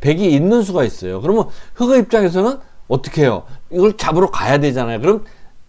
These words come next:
백이 따먹는 패가 되기 때문에 흙이 패감을 써야 되기 때문에 이 패가 훨씬 낫죠. 백의 입장에서는. 흙이 패감을 써야 되니까, 패감이 없으면 그냥 따고 살 수가 있으니까. 그러니까 그런 거가 굉장히 중요해요. 그래서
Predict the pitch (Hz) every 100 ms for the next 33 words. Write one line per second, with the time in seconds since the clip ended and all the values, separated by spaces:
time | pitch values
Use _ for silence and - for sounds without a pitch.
0 | - 107 117 147 208 233 214 208 190 156
1 | 170 156 143 170 185 190 - - - 233
2 | 233 247 - - 214 202 208 190 165 151
3 | 147 156 180 190 - - 120 170 175 190
4 | 185 - - - 240 92 101 131 131 160
5 | 170 143 123 98 90 85 - - - -
6 | 247 233 220 233 226 180 185 151 143 127
7 | 214 226 202 139 160 170 151 196 175 170
8 | - - - - - 202 202 190 139 127
9 | 101 92 85 - - - 92 - 156 202
10 | 220 214 208 220 208 135 151 175 165 127
11 | 127 104 104 143 180 156